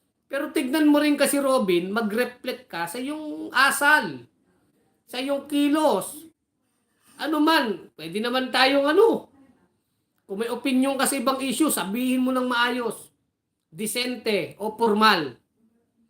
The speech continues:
Oh, eh, hindi, eh, sa Senado, ano nakikita sa'yo? Lamon ka ng lamon. Kain ka ng kain habang naghihiring. Di, di ka ba makapag-antay na <laughs> kumain ka ng tanghalian o merienda? Di ba nakikita ng tao yun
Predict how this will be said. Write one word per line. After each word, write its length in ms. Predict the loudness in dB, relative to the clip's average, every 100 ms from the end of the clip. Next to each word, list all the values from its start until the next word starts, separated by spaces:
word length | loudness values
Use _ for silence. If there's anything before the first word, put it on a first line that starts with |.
| _ _ _ _ _
Oh, 320 | -12 -10 -10
eh, 160 | -6 -2
hindi, 160 | 4 4
eh, 560 | 4 2 2 2 2
sa 80 | 0
Senado, 480 | -2 4 4 4 0
ano 160 | -4
nakikita 560 | -2 0 -2 -4 -8 -8
sa'yo? 240 | -6 -4 -4
Lamon 400 | -2 0 0 0
ka 80 | 0
ng 160 | -2 2
lamon. 640 | 2 2 0 -6 -10 -12 -16 _ _ _ _ _ _ _
Kain 220 | -14 -10
ka 80 | -4
ng 160 | -2 0
kain 320 | 2 2 2
habang 320 | 0 0 0
naghihiring. 800 | 0 -2 -2 -2 -4 -4 -4 -6
Di, 80 | -10 _ _ _ _
di 80 | -12
ka 80 | -4
ba 160 | -2
makapag-antay 800 | -2 -4 -4 -4 -4 -4 -2 -2
na 240 | 0 -2 -2 -6 -16 -20 _ _
<laughs> 760 | _ _ _ _ _ _ _ -10
kumain 340 | -4 -2 -2
ka 160 | -2 -2
ng 160 | -2 -2
tanghalian 480 | -4 -2 0 0 0
o 80 | -2
merienda? 480 | -2 -2 -4 -6 -6
Di 100 | -6
ba 160 | -2
nakikita 480 | -2 -4 -6 -8 -6
ng 180 | -6 -2
tao 260 | 2 2 0
yun 160 | -6